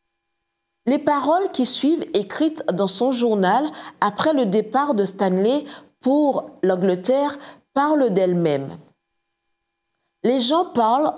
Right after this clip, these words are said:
du grand sacrifice que j'ai fait en consacrant autant d'années de ma vie au service de l'Afrique. Peut-on appeler sacrifice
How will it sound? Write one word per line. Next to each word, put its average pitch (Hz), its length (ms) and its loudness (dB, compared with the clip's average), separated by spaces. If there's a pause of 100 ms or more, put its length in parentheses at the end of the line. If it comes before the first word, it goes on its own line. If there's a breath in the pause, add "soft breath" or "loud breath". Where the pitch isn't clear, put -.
du 190 160 0
grand 226 260 0
sacrifice 285 640 -2
que 202 220 0
j'ai 185 160 0
fait 262 320 -2 (340 loud breath)
en 220 220 0 (160)
consacrant 320 680 0
autant 311 300 0
d'années 262 520 2 (140 loud breath)
de 185 180 2
ma 185 180 2
vie 240 300 0 (240 loud breath)
au 233 100 2
service 247 560 0
de 214 80 2
l'Afrique. 180 560 -2 (1080)
Peut-on 320 360 2
appeler 254 380 2
sacrifice 254 840 -2